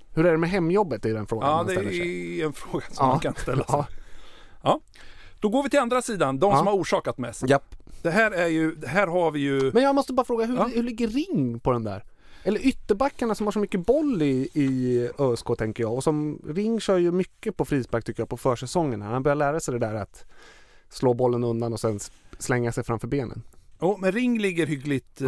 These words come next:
Speaker 1: Ja.
Speaker 2: bra till. Han
Speaker 1: Ja.
Speaker 2: har, eh, hundrafemtio procent mer.
Speaker 1: Han, han, han får mer än han ger.
Speaker 2: Han får mer än han ger, ja.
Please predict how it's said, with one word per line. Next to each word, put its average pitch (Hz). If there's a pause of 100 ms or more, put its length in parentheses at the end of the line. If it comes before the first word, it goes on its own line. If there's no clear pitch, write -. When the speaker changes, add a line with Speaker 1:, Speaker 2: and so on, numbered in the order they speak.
Speaker 1:
Ja. 123
Speaker 2:
bra 123
till. 113
Han 175
Speaker 1:
Ja. 170
Speaker 2:
har, 151 (360)
eh, 127 (1900)
hundrafemtio 147
procent -
mer. 131 (960)
Speaker 1:
Han, 160 (300)
han, 180
han 170
får 180
mer 143
än 123
han 131
ger. 135 (420)
Speaker 2:
Han 139
får 151
mer 123
än 113
han 113
ger, 107
ja. -